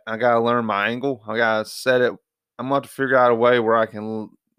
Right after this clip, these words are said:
do a little marker or something across the front where I put my camera and line it up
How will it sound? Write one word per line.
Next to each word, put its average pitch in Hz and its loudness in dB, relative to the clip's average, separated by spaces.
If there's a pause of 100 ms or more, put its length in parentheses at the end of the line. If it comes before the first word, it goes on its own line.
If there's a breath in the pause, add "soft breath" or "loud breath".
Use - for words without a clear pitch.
(160)
do 127 -2
a - -6
little 113 0
marker 120 0
or 110 0
something 117 -4
across 117 -2
the 104 -14
front 117 -2
where 107 0
I 104 -2
put - -10
my 110 -8
camera 113 -6
and 101 -6
line 113 0
it 107 -2
up 113 2